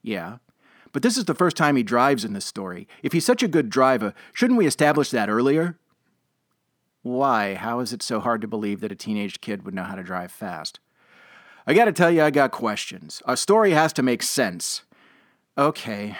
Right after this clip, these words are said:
maybe we have a drag racing scene at the beginning." "No way. I've got an insurance company working securing the completion bond. That'll mess us up with them."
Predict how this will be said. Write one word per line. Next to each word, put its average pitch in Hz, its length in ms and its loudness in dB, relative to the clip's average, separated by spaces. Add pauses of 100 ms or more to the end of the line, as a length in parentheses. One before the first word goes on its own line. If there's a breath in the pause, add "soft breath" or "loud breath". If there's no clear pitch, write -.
maybe 160 260 2
we 170 140 2
have 143 120 0
a 135 40 0
drag 120 300 0
racing 113 340 -2
scene 107 180 -6
at 101 80 -12
the 104 60 -8
beginning." 98 440 -6
"No 156 200 6
way. 139 420 2 (260 soft breath)
I've 120 120 -6
got 143 160 4
an 139 60 0
insurance 175 360 2
company 127 300 0
working 131 360 2
securing 143 400 0
the 147 80 -2
completion 156 500 0
bond. 101 260 -2
That'll 143 180 0
mess 196 200 2
us 202 140 -2
up 214 160 0
with 123 120 2
them." 95 300 -10